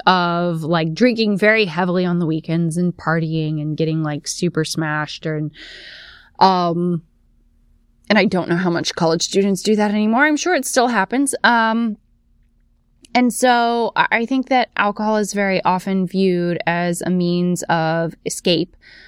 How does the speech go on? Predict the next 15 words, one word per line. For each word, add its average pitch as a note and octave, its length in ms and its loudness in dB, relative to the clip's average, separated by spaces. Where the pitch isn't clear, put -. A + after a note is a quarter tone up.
from F3+ 1400 0
difficult G#3 560 2
feelings. E3+ 1000 -2
And F3+ 1000 0
because, B3 440 0
you F#4+ 120 2
know, C4+ 160 2
it, B3 180 0
like A3 340 2
I G#3 100 2
s-, - 160 -6
it's G#3 240 2
very G#3+ 260 2
effective. - 720 -2
It, - 420 2